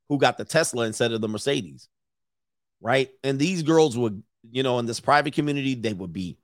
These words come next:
they'd be walking around like they badasses, and they'll get in their little Jeep that their daddy bought that is paying probably, like, eight hundred dollars a month, plus the insurance, which is sky-ass high, plus the parking tickets and the gas.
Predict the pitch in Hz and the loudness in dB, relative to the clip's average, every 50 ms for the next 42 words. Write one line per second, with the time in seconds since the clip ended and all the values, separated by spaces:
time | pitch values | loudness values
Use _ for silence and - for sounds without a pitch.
0 | _ _ _ _ _ 139 151 151 139 131 117 123 131 147 143 - 151 147 143 147 | _ _ _ _ _ -2 0 0 0 0 2 4 4 4 4 2 0 0 2 4
1 | 147 147 147 143 127 123 - 131 135 127 110 123 127 131 139 139 127 120 117 120 | 4 4 4 2 0 0 0 0 0 0 2 2 2 4 2 2 2 0 -2 -2
2 | 113 - 135 123 - - _ _ - - 131 143 139 143 135 131 147 147 151 147 | -2 -4 -4 -6 -6 -8 _ _ -10 -4 0 2 2 2 2 2 0 0 0 0
3 | 147 143 143 143 139 139 143 139 120 110 123 131 135 139 - - - _ _ _ | 0 0 2 2 2 0 0 -2 -4 -4 -2 -2 -2 -4 -6 -10 -20 _ _ _
4 | _ - 123 131 - - 139 139 135 135 120 135 135 139 143 143 135 117 131 131 | _ -8 -8 -4 2 4 4 4 4 2 2 2 4 4 4 2 0 2 2 4
5 | 131 135 135 - _ _ _ _ - 123 120 101 - - - 147 143 147 143 127 | 4 4 2 0 _ _ _ _ -2 -2 -2 -2 -6 -2 0 2 2 2 0 0
6 | - 127 135 135 139 139 135 123 117 - - - 143 143 127 131 139 143 139 135 | 2 4 4 4 2 0 0 -2 -2 -2 -2 -2 -2 0 0 0 0 2 2 4
7 | 131 131 135 135 113 123 123 127 131 135 135 - _ _ _ _ _ 139 143 139 | 4 4 4 2 2 0 0 0 0 0 0 -2 _ _ _ _ _ 2 2 2
8 | - - 147 143 131 131 120 - 156 143 139 139 139 135 101 - - _ _ _ | 2 0 -2 -2 -2 -2 -2 -2 0 0 0 0 0 -2 -6 -10 -18 _ _ _
9 | _ _ 131 135 120 - 117 - - - - 139 135 139 135 131 131 131 127 120 | _ _ -6 -6 -6 -6 -6 -8 -6 -2 2 4 4 6 6 4 4 2 0 0
10 | - 123 127 123 127 127 135 - _ _ _ _ - - 151 147 - - 127 - | 2 2 4 4 4 4 2 0 _ _ _ _ -2 0 0 0 0 -2 0 2
11 | 139 135 143 147 - 139 139 - - 143 - - 135 - - 120 110 107 101 101 | 4 4 4 4 2 -2 -2 0 0 0 0 -2 -6 -6 -4 -4 -4 -4 -2 0
12 | 127 135 131 127 127 120 - | 2 4 4 4 2 0 -2